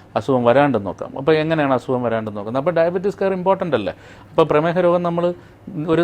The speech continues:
നല്ല, നല്ലവണ്ണം നിയന്ത്രിച്ച് നിർത്തി കഴിഞ്ഞാൽ, അതുകൊണ്ടാണ് ഈ ഹീമോഗ്ലോബിൻ എ വൺ സി അല്ലെങ്കിൽ ഷുഗറിൻ്റെ ആവറേജ് എന്ന് പറയുന്ന ടെസ്റ്റ്, അതിൻ്റെ അളവ് ഏഴ് ശതമാനത്തിൽ നിൽക്കണം എന്ന് നമ്മൾ വാശി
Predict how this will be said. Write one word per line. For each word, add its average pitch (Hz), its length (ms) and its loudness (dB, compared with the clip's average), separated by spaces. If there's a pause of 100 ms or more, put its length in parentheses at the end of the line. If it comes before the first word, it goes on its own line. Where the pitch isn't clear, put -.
നല്ല, 165 120 2 (120)
നല്ലവണ്ണം 175 360 2
നിയന്ത്രിച്ച് 170 420 -2
നിർത്തി 160 260 -4
കഴിഞ്ഞാൽ, 104 420 -2
അതുകൊണ്ടാണ് 175 480 2 (460)
ഈ 170 120 0
ഹീമോഗ്ലോബിൻ 175 580 2
എ - 80 2
വൺ 165 160 0
സി 156 140 0
അല്ലെങ്കിൽ 156 380 -2
ഷുഗറിൻ്റെ 165 440 2 (100)
ആവറേജ് 170 420 2
എന്ന് 165 140 0
പറയുന്ന 160 340 2
ടെസ്റ്റ്, 147 320 2 (480)
അതിൻ്റെ 160 280 4
അളവ് 170 280 4
ഏഴ് 175 240 4
ശതമാനത്തിൽ 170 500 0 (100)
നിൽക്കണം 175 300 -2 (120)
എന്ന് 165 180 -2
നമ്മൾ 165 260 0
വാശി 151 240 2